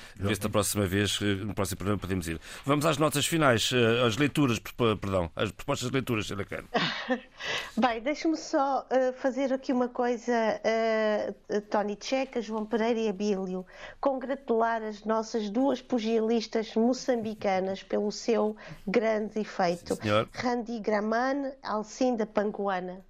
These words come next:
Speaker 2: Os meus parabéns, feliz e orgulhosa. E por falar em mulheres,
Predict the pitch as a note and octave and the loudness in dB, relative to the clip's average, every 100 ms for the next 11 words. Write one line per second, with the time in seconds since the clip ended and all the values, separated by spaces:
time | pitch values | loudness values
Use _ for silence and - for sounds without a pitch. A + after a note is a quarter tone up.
0 | - - A#3+ A#3+ B3 - A3 G3+ F#3+ F#3+ | -16 0 4 4 2 0 -2 0 -2 -2
1 | G3 - - A3 A#3+ A#3+ A3+ - - G#3 | -4 -8 -2 2 4 2 0 -4 0 0
2 | G3+ G3 F#3 E3 D#3+ E3 - - - - | 0 -2 -2 -2 -4 -8 -10 -10 -8 -8
3 | - - - C#4 C4+ C#4 - C#4 C4 B3+ | -8 -8 0 0 0 -2 0 2 2 0
4 | A#3+ A3 G3+ F#3+ F#3+ - | -4 -6 -4 -6 -8 -12